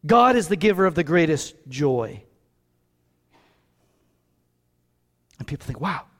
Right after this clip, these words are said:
he really seems to think God is great. Maybe God is great."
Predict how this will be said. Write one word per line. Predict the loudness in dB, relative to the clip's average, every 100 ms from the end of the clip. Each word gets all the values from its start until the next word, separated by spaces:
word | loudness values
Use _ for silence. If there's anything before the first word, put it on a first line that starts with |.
| _ _ _ _ _ _ _ _ _ _ _ _
he | -4 -2
really | -2 -6
seems | -8 -12 -12
to |
think | -16 -14
God | -12 -12
is | -12 -18
great. | -20 -20 -20 -20 -20 -20 -20 _ _ _ _ _ _ _ _ _ _ _ _ _ _ _
Maybe | -8 -6
God | -8 -10 -10
is | -12
great." | -18 -18 -20 _